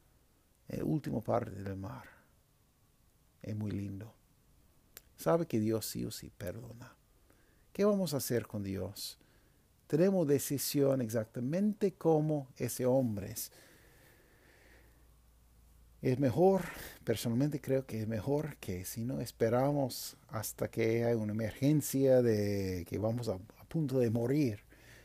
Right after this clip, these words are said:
Por favor, busquen, que le-, que lo busquen ahora,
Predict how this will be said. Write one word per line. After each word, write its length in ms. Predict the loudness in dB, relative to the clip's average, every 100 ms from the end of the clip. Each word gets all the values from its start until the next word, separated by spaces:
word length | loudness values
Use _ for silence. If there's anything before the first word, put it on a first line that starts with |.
| -20 -8
Por 180 | -2 0
favor, 440 | 4 6 4 0 -8 -2
busquen, 560 | 0 0 -2 -10 -10 -12 -8
que 100 | -2
le-, 140 | -2 -2 -10 -20 -20 -20 -20 -14
que 120 | -6
lo 140 | -4
busquen 400 | -2 -4 -6 -8
ahora, 600 | -4 -2 -2 -2 -6 -14